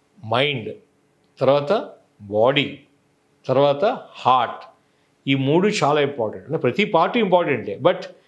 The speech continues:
మైండ్కి ఎక్కువ మనం స్ట్రెస్ ఇచ్చే-, ఎక్కువ ఆలోచన ఇచ్చినట్లయితే స్ట్రెస్ ఫీల్ అవుతాం. దాన్ని మనం కంట్రోల్ చేయాలంటే అప్పుడప్పుడు మనం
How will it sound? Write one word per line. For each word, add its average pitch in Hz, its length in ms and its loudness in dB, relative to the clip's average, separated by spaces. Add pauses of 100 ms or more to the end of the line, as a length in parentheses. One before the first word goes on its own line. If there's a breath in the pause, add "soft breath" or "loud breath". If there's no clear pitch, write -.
(220 soft breath)
మైండ్కి 202 520 0
ఎక్కువ 185 300 0
మనం 202 300 -2
స్ట్రెస్ 143 340 0
ఇచ్చే-, 135 340 -6
ఎక్కువ 143 280 2
ఆలోచన 160 360 2
ఇచ్చినట్లయితే 135 480 -4
స్ట్రెస్ - 340 -4
ఫీల్ 98 160 -6
అవుతాం. - 220 -16 (640 loud breath)
దాన్ని 147 320 0
మనం 175 160 0
కంట్రోల్ 151 400 0
చేయాలంటే 120 560 -2 (440 soft breath)
అప్పుడప్పుడు 165 420 0
మనం 151 280 -2